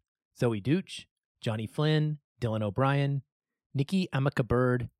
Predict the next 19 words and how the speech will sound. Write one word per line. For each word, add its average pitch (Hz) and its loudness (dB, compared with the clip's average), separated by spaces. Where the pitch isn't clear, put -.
and 107 -6
Simon 123 0
Russell 110 -2
Beale. 98 -12
It 139 -2
is 127 0
directed 131 -2
by 117 -2
Graham 120 -2
Moore 151 -2
and 120 -6
is 107 -6
written 151 -4
by 117 -4
Graham 110 -4
Moore 104 -4
and 123 -4
Jonathan 95 -4
McLean. 90 -6